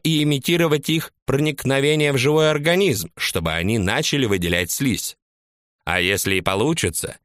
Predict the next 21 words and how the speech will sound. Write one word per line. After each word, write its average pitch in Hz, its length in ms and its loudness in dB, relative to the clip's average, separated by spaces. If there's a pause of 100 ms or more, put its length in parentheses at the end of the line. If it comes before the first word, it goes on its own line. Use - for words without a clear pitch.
(280)
нужно 98 380 0
ещё 104 280 0
заставить 113 720 0
Содружество 117 920 0
ратифицировать 165 1000 0
эту 104 180 0
штуковину 113 680 0
для 104 200 0
медицинского 156 800 0
использования. 85 840 -2 (480)
Не 101 220 2
так 139 360 0
уж 147 160 2
много 151 480 2
фармацевтических 107 1000 -2
компаний, 98 680 0
которые 104 480 0
могли 101 480 0
бы 151 300 0
этим 104 380 -2
заняться. 113 680 -2